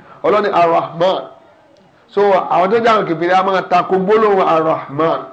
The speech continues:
Tó yà ń bọ̀ wá kà nínú àyà yẹn ní ọ̀la. Pé Ar-Rahman yìí o, tẹ́yìn tẹ́ jẹ́ kèfèrí tẹ́ ń tako. Òṣìṣẹ́ Ọlọ́run bá sọ fún mi pé Ọlọ́run, òṣìṣẹ́ Ọlọ́run bá ní ẹ kọ orúkọ Ọlọ́run lẹ̀ pẹ̀lú Bismillahir Rahmanir Rahim. Àwọn kèfèrí ní pé kí ni jẹ́ Rahman? Wọ́n ní má kọ Rahman fún wa.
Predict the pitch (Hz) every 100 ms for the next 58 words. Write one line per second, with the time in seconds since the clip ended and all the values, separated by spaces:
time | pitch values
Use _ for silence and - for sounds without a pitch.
0 | - - - 175 165 214 196 196 156 165
1 | 170 185 170 160 170 160 147 139 139 -
2 | - - 190 190 180 180 175 185 247 240
3 | 185 196 196 190 262 277 240 208 240 226
4 | 262 269 208 190 190 240 220 - 208 220
5 | 220 208 - - - - - 190 196 247
6 | 233 226 226 226 214 247 247 - - -
7 | 170 220 220 175 165 240 226 208 202 190
8 | 190 - 196 202 202 196 196 185 180 -
9 | - 185 220 208 190 165 175 165 156 -
10 | 151 156 147 175 190 185 165 147 156 165
11 | 151 143 143 170 156 160 185 185 196 196
12 | 202 202 175 165 165 - - - - -
13 | - _ _ - _ - 175 196 202 175
14 | 160 156 185 165 147 151